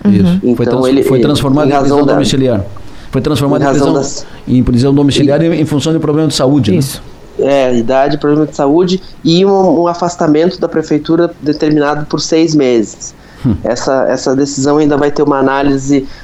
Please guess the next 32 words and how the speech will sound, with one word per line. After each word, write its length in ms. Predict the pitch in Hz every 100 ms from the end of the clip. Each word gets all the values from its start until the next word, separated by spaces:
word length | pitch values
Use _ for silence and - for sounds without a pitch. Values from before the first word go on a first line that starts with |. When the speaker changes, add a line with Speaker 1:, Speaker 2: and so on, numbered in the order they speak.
| - -
Speaker 3:
da, 600 | 123 123 131 131 131 127
da, 800 | 113 120 117 113 107 104 101 82 - 117 117
do, 180 | 135
do, 240 | 131 110 110
da, 180 | 120 123
do, 200 | 117 113
do, 160 | 110 -
de 100 | 120
um 40 | 131
colegiado, 720 | 135 127 123 127 120 160 190 - - - - -
ah, 380 | 123 120 117 113
do 140 | 113
T 160 | 113 117
J, 420 | 117 123 143 175 - - - -
mas 280 | 123 131 139
a 180 | - 143
primeira 340 | 143 127 139
decisão 500 | 139 139 - 123 131
é 200 | 135 127
essa 280 | 123 127 165
de, 220 | 131 131 139 - - -
de 260 | 123 135 - -
mandá-lo 600 | - - 165 165 151 151 151
de 100 | 151
volta 240 | 147 -
pra 160 | - 151
Lages, 540 | 135 147 190 190 185
vai, 200 | 156 143
vai 140 | 139
cumprir 280 | 131 139 139
prisão 260 | 139 135 135
domiciliar 640 | 135 - - 127 139 160